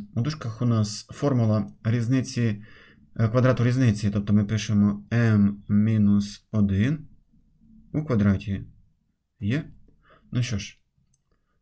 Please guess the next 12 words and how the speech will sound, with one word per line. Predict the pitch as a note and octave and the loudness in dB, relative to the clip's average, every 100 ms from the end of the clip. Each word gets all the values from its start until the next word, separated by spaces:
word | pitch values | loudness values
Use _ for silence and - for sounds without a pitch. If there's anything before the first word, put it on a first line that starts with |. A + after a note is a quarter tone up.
| _ _ _ _ | _ _ _ _
Так, | B2 G2+ - - A#2 | -2 -2 -4 -6 0
е, | A#2 | 0
записуємо | G#2+ - A#2+ A#2+ G#2+ G#2+ | 0 0 -2 0 0 2
тоді | A#2 G#2+ G#2+ | 0 2 2
відповідь. | C#3+ - E3 F#3+ - _ _ - - _ _ _ _ _ _ _ _ D4+ - _ _ _ _ _ _ _ _ _ _ _ _ _ _ _ _ _ _ _ _ - - - - - - | 0 -4 -6 -8 -12 _ _ -20 -20 _ _ _ _ _ _ _ _ _ -20 _ _ _ _ _ _ _ _ _ _ _ _ _ _ _ _ _ _ _ _ -20 -20 -20 -20 -12 -4
Закінчить | G#2+ C#3+ C3+ G#2 G2+ | -2 2 0 2 -4
розкладання | - A#2+ A2+ G#2 | -4 0 2 2
на | G#2 | 2
множники. | A2 D3+ E3+ E3 E3 D#3 - - - - _ _ | 0 -2 -4 -8 -8 -8 -10 -20 -20 -20 _ _
В | - | -2
першому | C3+ A2 G#2+ G#2+ | 0 0 0 0
завданні | A2 A2 G#2+ G#2+ G#2 | 2 4 4 4 2